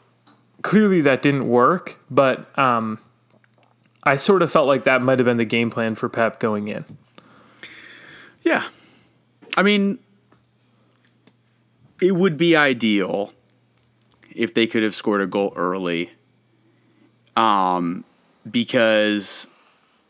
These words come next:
Speaker 2: if you score early, you can either sit farther back, which I don't think they would have done, or you can continue to play high possession, but now there's a greater sense of urgency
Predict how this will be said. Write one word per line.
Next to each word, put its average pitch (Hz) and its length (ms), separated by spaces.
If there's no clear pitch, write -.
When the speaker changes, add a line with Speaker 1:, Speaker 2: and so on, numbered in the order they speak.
Speaker 2:
if 120 160
you 117 140
score 160 360
early, 98 580
you 113 120
can 113 160
either 113 640
sit 120 320
farther 120 360
back, 98 520
which - 360
I 104 120
don't 113 240
think 113 160
they 90 100
would 92 140
have 82 140
done, 85 380
or 123 460
you 127 120
can 131 120
continue 156 400
to 127 80
play 101 160
high 95 160
possession, 95 680
but 117 120
now 113 560
there's 120 160
a 117 40
greater 107 240
sense 101 220
of 98 160
urgency 110 760